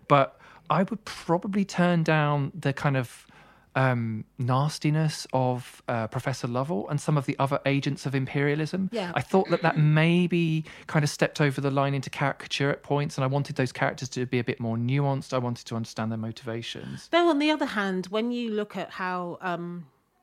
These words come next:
Speaker 2: people actually genuinely did behave, um, in our world, and, like, it, during the slave trade and other things, I mean, they were actually much, much worse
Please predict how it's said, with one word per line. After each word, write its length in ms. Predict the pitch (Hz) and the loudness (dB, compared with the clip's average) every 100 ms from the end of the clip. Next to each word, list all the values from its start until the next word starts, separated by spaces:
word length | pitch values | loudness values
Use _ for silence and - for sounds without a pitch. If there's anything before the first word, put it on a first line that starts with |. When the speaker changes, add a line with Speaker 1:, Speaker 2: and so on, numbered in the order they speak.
| _ | _
Speaker 2:
people 300 | - 202 202 | -6 -4 -4
actually 260 | 196 - 185 | -6 -6 -8
genuinely 480 | 190 185 180 185 185 | -6 -6 -6 -6 -4
did 200 | 196 196 | -6 -6
behave, 460 | 175 160 151 156 - - 185 _ | -8 -6 -8 -10 -18 -20 -20 _
um, 380 | 160 160 160 151 - | -14 -12 -12 -14 -10
in 160 | 180 | -6
our 220 | 175 185 160 | 0 0 0
world, 480 | 156 156 160 165 _ _ _ _ _ | -4 -6 -8 -14 _ _ _ _ _
and, 160 | 185 160 | -12 -6
like, 180 | 165 151 | -6 -6
it, 120 | 170 | -10
during 220 | - 156 156 | -10 -8 -8
the 80 | |
slave 340 | 147 170 170 160 | -8 -6 -6 -6
trade 240 | 165 156 | -10 -10
and 80 | 156 | -10
other 140 | 151 | -10
things, 340 | 156 160 151 160 | -10 -12 -12 -10
I 40 | |
mean, 120 | 175 175 | -6 -4
they 100 | 175 | -2
were 160 | 185 | -2
actually 280 | 190 170 180 | -2 -4 -4
much, 300 | 185 165 - | -4 -4 -8
much 200 | 175 - | -14 -10
worse 420 | 185 175 135 - | -6 -6 -8 -16